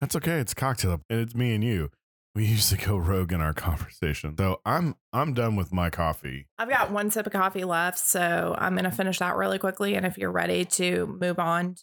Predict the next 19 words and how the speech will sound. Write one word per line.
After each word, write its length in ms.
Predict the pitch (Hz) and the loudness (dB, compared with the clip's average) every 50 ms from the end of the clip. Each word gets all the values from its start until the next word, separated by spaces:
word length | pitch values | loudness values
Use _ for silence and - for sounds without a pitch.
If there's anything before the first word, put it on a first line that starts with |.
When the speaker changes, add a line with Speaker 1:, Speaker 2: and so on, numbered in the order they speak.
| _ _ - | _ _ -2
Speaker 2:
to 260 | 170 170 165 160 156 160 | 0 0 0 0 -2 0
your 140 | 170 165 170 | -2 -2 0
cocktail, 520 | - 190 175 190 - - 202 196 220 247 - _ _ _ - | 0 -2 -2 -2 -2 -2 -2 0 -2 -2 -6 _ _ _ -12
which 180 | 165 170 - | -10 -6 -4
is 100 | 175 160 | -2 0
actually, 400 | 170 156 160 - - 165 165 151 - - _ _ _ _ _ _ - | 0 -2 -2 -4 -2 -2 -2 -2 -4 -10 _ _ _ _ _ _ -6
like, 160 | 160 160 - - - | -6 -6 -4 -2 -2
a 80 | 180 | -2
pretty 300 | - - - 175 160 170 | -2 0 -2 -2 -2 -2
cocktail 500 | 160 - 151 156 156 - 170 165 170 165 | -2 -2 -2 -2 -2 0 -2 0 0 0
in 60 | 170 160 | -2 -2
a 40 | 156 | -2
nice 240 | 156 151 151 156 - | -2 -2 -2 -2 -2
glass, 360 | - - 135 139 160 - - | -2 -2 -2 -2 -2 -4 -2
not 160 | 175 165 151 | -2 0 0
a 40 | - | 0
coffee 340 | - - 127 151 - 226 247 | -2 -2 -2 -2 0 -2 -2
mug. 340 | 262 277 285 277 262 254 _ _ _ - | 0 0 0 0 -2 -4 _ _ _ -6
Speaker 1:
<laughs> 60 | - | -4